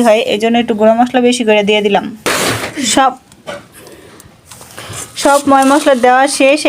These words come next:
এখন এগুলো মানে ওই লাল শাকের মতনই আর কি, লাল শাকের বড়া যেভাবে বানাইছি না সেই রকম করেই আর কি, এগুলো ওই রকম করে ময় মশলা সব কিছু দিয়ে এখন শাকগুলো ভালো করে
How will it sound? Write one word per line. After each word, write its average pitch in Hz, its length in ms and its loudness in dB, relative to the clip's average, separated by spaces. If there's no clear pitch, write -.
এখন 247 160 0
এগুলো 247 200 2
মানে 285 220 2
ওই 370 60 2
লাল 269 240 2
শাকের 294 340 2
মতনই 277 320 0
আর 247 100 0
কি, 269 140 0
লাল 240 200 0
শাকের 247 280 2
বড়া 240 260 4
যেভাবে 254 320 2
বানাইছি 262 400 0
না 262 80 2
সেই 254 220 4
রকম 247 260 2
করেই 240 340 4
আর 226 120 0
কি, 262 80 2
এগুলো 247 320 2
ওই 233 120 4
রকম 247 220 0
করে 240 220 2
ময় 233 180 2
মশলা 262 300 0
সব 226 180 0
কিছু 247 160 -2
দিয়ে 247 200 4
এখন 226 140 0
শাকগুলো 233 380 0
ভালো 220 200 0
করে 247 160 4